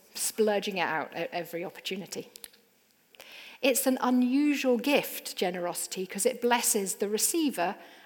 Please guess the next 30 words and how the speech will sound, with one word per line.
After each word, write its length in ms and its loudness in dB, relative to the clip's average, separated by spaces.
and 280 2
the 100 4
giver 440 0
and 200 4
anybody 480 4
else 420 2
who 120 0
hears 400 4
about 360 -4
that 180 -4
story 460 -4
as 140 -10
well. 220 -4
These 220 4
stories 560 4
of 100 4
generosity 760 2
inspire 800 2
and 160 -2
encourage, 720 2
they 100 -2
give 220 0
hope, 540 -2
and 180 2
they 120 2
provoke 640 0
other 300 4
acts 560 -2
of 100 -8
generosity. 840 -4